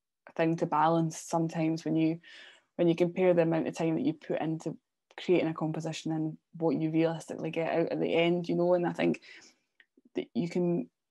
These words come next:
be a successful songwriter, you totally can be a successful songwriter, and you can reap a lot of financial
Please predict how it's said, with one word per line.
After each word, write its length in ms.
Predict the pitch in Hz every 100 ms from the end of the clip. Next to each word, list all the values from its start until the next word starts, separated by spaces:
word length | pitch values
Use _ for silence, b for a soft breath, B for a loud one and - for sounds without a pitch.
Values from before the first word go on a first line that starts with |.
| -
be 120 | 190
a 60 | 190
successful 520 | - - 170 170 175
songwriter, 640 | 165 165 170 175 165 160
you 120 | 156 -
totally 300 | - - -
can 220 | 160 165
be 80 | 165
a 60 |
successful 460 | 160 131 143 - 160
songwriter, 640 | - 170 170 165 - 156
and 100 | 156
you 60 | 160
can 180 | 160 160
reap 240 | 160 -
a 80 | -
lot 160 | 165 165
of 100 | 170
financial 600 | 165 156 165 160 156